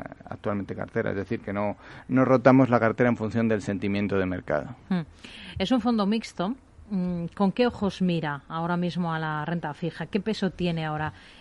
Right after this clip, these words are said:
Speaker 2: eh, esta parte y qué oportunidades se pueden aún encontrar en este segmento del mercado del que tanto estamos hablando últimamente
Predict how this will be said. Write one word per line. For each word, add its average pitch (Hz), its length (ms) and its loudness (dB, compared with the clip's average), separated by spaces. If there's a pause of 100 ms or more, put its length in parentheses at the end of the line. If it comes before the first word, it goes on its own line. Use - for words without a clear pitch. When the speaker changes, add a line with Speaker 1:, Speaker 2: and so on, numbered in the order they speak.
(140)
Speaker 2:
eh, 175 200 -6
esta 196 320 -2
parte 196 440 2
y 196 120 -2
qué 220 80 4
oportunidades 202 540 0
se 190 100 -2
pueden 202 340 0 (140)
aún 190 280 2
encontrar 185 580 0
en 180 100 -2
este 180 180 -4
segmento 175 400 -2
del 165 140 -2
mercado 208 480 -4
del 180 120 -4
que - 80 -8
tanto 180 260 -4
estamos 180 340 -4
hablando 175 260 -2
últimamente 170 600 -2